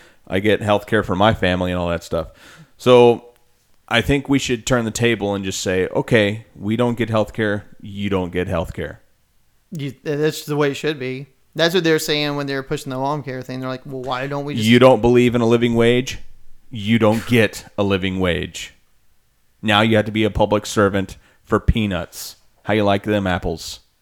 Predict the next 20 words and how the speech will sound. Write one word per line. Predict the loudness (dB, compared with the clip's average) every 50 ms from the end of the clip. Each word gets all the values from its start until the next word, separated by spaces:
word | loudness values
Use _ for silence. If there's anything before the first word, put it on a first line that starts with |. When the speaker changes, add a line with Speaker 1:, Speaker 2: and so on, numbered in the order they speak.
| _ _ _ _ _ _ -20 -20 _ _ _ _ _ _ -4
Speaker 1:
You | -2 0 2
know, | 4 4
like | 4 4 2 2
that | 2 0 2
fucking, | 2 0 0 2 2 0 0 2
uh, | 2 2 2 0 0
jackass. | -2 0 2 2 2 2 2 0 0 0 0 -2 -4 -6 -12 -14 -12 -8 -6
I | -4
know | -2 -2 -2
I | -2
talked | 0 0 -2 -2 -2 -2
about | -4 -2 -2
him. | -2 -2 -4 -4 -2
The, | -2 -2 0 0 -2 -2 -2 -2 -2 -2 -4 -4 -6 -8 -8 -10
uh, |
I | -10
think | -10 -10 -10 -10
he's | -10
from | -10 -10 -10 -8 -4
Idaho, | -2 0 2 2 2 2 2 2 4 4 2 0 -2 -6